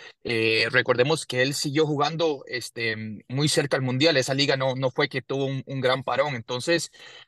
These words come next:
tuvo que tener mucha fortaleza mental y, y le toca seguir haciendo su trabajo, que al final del día el fútbol es como él le da de comer a su familia y tiene que ser profesional y,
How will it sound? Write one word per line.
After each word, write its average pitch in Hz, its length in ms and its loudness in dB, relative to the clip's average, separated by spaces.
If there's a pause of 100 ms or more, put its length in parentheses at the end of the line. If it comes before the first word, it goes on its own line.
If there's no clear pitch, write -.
(240)
tuvo 160 180 2
que 165 60 -4
tener 156 200 -2
mucha 170 240 -4
fortaleza 156 460 -2
mental 170 380 -2
y, 120 320 -8
y 120 40 -8
le 123 140 -2
toca 135 280 0
seguir 143 240 -2
haciendo 147 280 -2
su 170 180 -4
trabajo, 147 380 0
que - 100 -10
al 104 60 -12
final 120 220 -6
del 139 160 0
día 147 120 2
el 131 100 -4
fútbol 139 420 -2
es 127 160 -4
como 131 200 -4
él 131 60 -2
le 139 60 2
da 135 60 2
de 135 60 0
comer 139 220 -4
a 151 40 -4
su 151 100 -10
familia 156 380 -6
y 127 100 -8
tiene 127 180 -4
que 127 80 -4
ser 120 140 0
profesional 127 520 -4
y, 120 200 -4